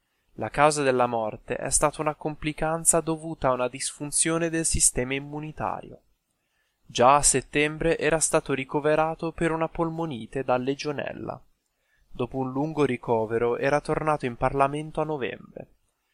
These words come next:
A dicembre è stato poi nuovamente ricoverato. Dopo una lunga carriera da giornalista,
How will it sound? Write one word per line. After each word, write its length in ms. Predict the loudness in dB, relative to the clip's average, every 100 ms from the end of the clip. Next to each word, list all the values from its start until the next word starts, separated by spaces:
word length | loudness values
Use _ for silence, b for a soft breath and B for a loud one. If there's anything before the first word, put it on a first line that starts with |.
| _ _ -6
A 100 | -6
dicembre 680 | -6 -4 0 0 0 0
è 100 | 2
stato 380 | 2 2 0 -2
poi 240 | -2 -2 -2
nuovamente 640 | 0 0 0 -2 -4 -4
ricoverato. 840 | -4 -4 -4 -4 -4 -6 -12 -16 -18 -20 _ _ _ _
Dopo 300 | -6 -4 2
una 140 | 4
lunga 340 | 4 2 0 0
carriera 440 | 0 0 0 0
da 120 | 0
giornalista, 840 | -2 -4 -4 -6 -8 -8 -6 -6